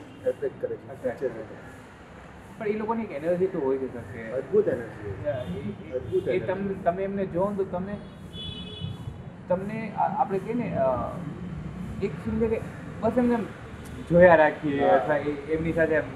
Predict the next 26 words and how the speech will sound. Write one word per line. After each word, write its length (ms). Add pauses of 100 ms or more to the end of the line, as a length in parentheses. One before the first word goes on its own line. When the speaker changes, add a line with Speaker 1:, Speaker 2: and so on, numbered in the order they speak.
(720)
Speaker 2:
કનેક્શન 480
ઓટોમેટિક 580
બંધાઈ 340
જાય. 140
કારણ 180
કે 140
Speaker 1:
ઓટોમેટિક. 540
Speaker 2:
એ 40
કદાચ 140
ડાયરેક્ટ 400
જ 100
કનેક્શન 400
ઈ 40
બંધાઈ 320
જતું 240
હોય. 180
Speaker 1:
બિલકુલ. 300 (520)
Speaker 2:
હા. 140 (1040)
Speaker 1:
એટલે 280
એ 40
દસ 240
દિવસ 240
દરમિયાન 360
મેં 180
આ 140
જ 40